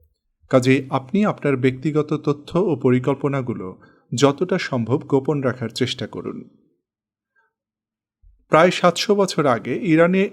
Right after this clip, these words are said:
এমন একজন বিজ্ঞ মনীষী ও কবি বসবাস করতেন, যিনি তার কবিতা ও ছোট গল্পগুলোর মাধ্যমে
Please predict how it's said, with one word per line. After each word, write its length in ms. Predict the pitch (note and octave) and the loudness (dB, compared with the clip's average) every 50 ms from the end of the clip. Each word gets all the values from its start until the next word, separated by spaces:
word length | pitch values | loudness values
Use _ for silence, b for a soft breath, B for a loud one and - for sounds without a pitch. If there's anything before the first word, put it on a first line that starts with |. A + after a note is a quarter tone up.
| - | -2
এমন 260 | - C#3+ C#3 E3 F3 F3+ | -2 0 2 2 2 2
একজন 420 | F3 D#3 C#3+ - E3+ E3+ F3 E3+ | 0 -2 -2 -2 -2 -2 -2 -6
বিজ্ঞ 400 | C#3+ A#2 C#3+ C#3+ D3 C#3+ - D#3 | -2 -2 -2 -2 0 0 0 0
মনীষী 500 | C#3+ C3+ B2+ C#3 C#3+ - - - E3+ - | 0 0 0 -2 -2 -4 -4 -4 -4 -4
ও 100 | - C#3 | -4 -6
কবি 320 | B2+ - D3 C#3 C3+ E3+ | 0 2 4 4 4 4
বসবাস 500 | F3 D#3 C#3 B2+ - C#3 B2+ B2+ A#2+ - | 2 0 0 0 -2 -2 -4 -4 -4 -4
করতেন, 460 | - - A#2 - - - A2+ D3 G#3 A3+ B B B B B B B B B - | -6 -8 -8 -8 -8 -8 -4 -4 -4 -4 B B B B B B B B B -2
যিনি 300 | B2 C3+ D3+ E3+ G3 G3 | 0 2 2 2 2 0
তার 180 | G3+ F#3 - | 0 -2 -2
কবিতা 480 | - - D3 C#3+ C#3+ D#3 D3+ D#3 E3+ F3 | 0 2 2 2 2 2 0 0 0 0
ও 160 | G3 E3+ C#3 | 0 -2 -4
ছোট 320 | B2+ - - D#3 D3 - | -4 -2 -2 -2 -2 0
গল্পগুলোর 680 | F3 E3 D3+ C3+ C3 C3 - D#3 D3 D3 D#3 D3 D3 C#3+ | 0 2 4 2 2 2 0 -4 -4 -2 0 0 0 0
মাধ্যমে 520 | C3+ C3+ C3 C3 - - C3 A2+ G#2+ F#2+ | 0 -2 -2 -4 -4 -4 -4 -4 -4 -6